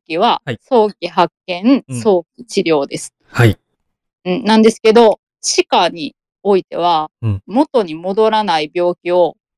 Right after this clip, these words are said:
Speaker 1: 補うんですね。
Speaker 2: うんうんうんうん。
Speaker 1: なんで、
Speaker 2: 確かに。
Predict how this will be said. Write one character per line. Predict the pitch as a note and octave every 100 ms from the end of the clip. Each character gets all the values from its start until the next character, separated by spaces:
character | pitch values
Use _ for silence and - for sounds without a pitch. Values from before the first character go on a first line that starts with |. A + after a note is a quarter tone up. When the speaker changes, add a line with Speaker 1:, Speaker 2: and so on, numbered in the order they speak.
| _
Speaker 1:
補 | A#3
う |
ん | B3+ C4+ B3+ B3 B3 - _ _ _ -
で | D#3+
す | B2
ね。 | B2
Speaker 2:
う |
ん | B2
う |
ん |
う | A#2+
ん |
う | A2+ A2+ A2 G#2 G#2+ G#2
ん。 | G#2 _ _ _ _ _
Speaker 1:
な | F#3+ F#3+
ん |
で、 | F#3 F#3+
Speaker 2:
確 |
か |
に。 | G3